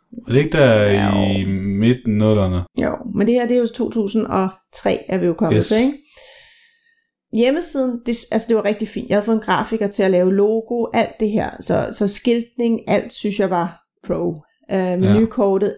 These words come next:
Speaker 2: alt var lækkert. Mange troede, det var et amerikansk koncept.
Speaker 1: Mm.
Speaker 2: Og jeg tænkte, det er super, fordi
Speaker 1: Det må de gerne
Speaker 2: Ja,
Speaker 1: tro.
Speaker 2: det må de sgu gerne tro. Det virkede meget godt. Fik også noget P R-omtale,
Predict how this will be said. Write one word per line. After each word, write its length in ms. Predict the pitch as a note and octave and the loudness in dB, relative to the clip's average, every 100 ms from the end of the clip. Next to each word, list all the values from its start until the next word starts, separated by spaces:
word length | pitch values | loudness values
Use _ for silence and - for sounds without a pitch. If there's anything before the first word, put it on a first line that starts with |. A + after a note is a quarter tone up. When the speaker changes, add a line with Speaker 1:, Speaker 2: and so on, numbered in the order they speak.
| - | -2
Speaker 2:
alt 160 | - - | -2 -2
var 80 | G3+ | -4
lækkert. 540 | F#3+ F#3 F#3+ B3 B3+ - _ _ | -2 0 0 -2 -6 -12 _ _
Mange 360 | F#3+ F#3 G#3 A#3 | -2 -2 0 -2
troede, 260 | - A3 | 0 2
det 80 | A3+ | 2
var 100 | G3+ | 0
et 100 | E3+ | -2
amerikansk 680 | - F3+ G3 - B3+ B3+ - | -2 -2 -2 -2 -4 -4 -4
koncept. 500 | A#3 A3 A#3 A#3+ _ - _ - | -2 0 -2 -6 _ -20 _ -2
Speaker 1:
Mm. 80 | B2+ F#3+ - | 0 0 0
Speaker 2:
Og 60 | |
jeg 100 | F#3+ F#3 | -2 0
tænkte, 260 | F3 F3+ - | -6 -8 -4
det 80 | F3 | -4
er 60 | F#3 | -4
super, 380 | - - E3+ D#3 | -10 -8 -10 -6
fordi 220 | - - - _ _ _ _ _ _ _ - | -4 -4 -6 _ _ _ _ _ _ _ -2
Speaker 1:
Det 100 | A2 | 2
må 60 | |
de 80 | A#2+ | 4
gerne 220 | E2+ D#2+ | 2 -2
Speaker 2:
Ja, 60 | B2+ | 0
Speaker 1:
tro. 100 | E3+ | 0
Speaker 2:
det 80 | D3+ | -2
må 60 | E3+ | -6
de 100 | F#3 | -8
sgu 140 | - - | -16 -14
gerne 140 | - | -14
tro. 240 | - - - | -12 -16 -2
Det 140 | G3+ | -2
virkede 380 | G3+ G3+ G3 F3 - | 0 -2 -2 -6 -8
meget 220 | - - | -8 -8
godt. 120 | - - _ _ - - _ | -10 -14 _ _ -20 -20 _
Fik 120 | - C4 | -2 0
også 180 | G#3 G#3 | -2 -2
noget 140 | E3+ - | -8 -6
P 20 | |
R-omtale, 1000 | A3+ - G3+ F#3+ G3+ G3+ G3+ F3+ F#3+ G#3 | -4 -4 -6 -6 -8 -4 -2 -2 -2 -6